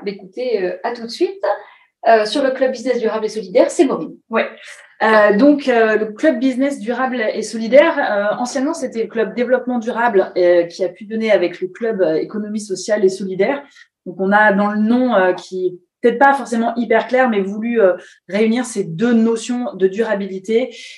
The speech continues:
Speaker 2: et, euh, d'engagement, euh, social et solidaire. Donc, on est aujourd'hui six animateurs. Voilà, les chiffres, ça fait bien. On a fait une école de commerce.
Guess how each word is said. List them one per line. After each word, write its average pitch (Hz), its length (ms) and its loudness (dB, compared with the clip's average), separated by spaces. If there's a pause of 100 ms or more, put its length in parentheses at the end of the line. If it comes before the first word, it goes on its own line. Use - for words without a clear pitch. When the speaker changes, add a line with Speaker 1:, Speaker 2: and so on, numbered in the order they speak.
(200)
Speaker 2:
et, 226 400 6
euh, 180 140 6
d'engagement, 185 640 0
euh, 165 40 -6
social 190 460 -2
et 170 40 0
solidaire. 180 600 0 (640)
Donc, 196 160 -6
on 208 80 0
est 220 60 0
aujourd'hui 214 520 0
six 233 300 0
animateurs. 214 800 0 (340)
Voilà, 190 160 2
les 170 80 2
chiffres, - 260 -12
ça 170 140 -14
fait 170 120 -8
bien. 160 260 -6
On - 20 -12
a - 60 -14
fait - 140 -18
une - 80 -14
école - 180 -10
de - 60 -12
commerce. - 440 -16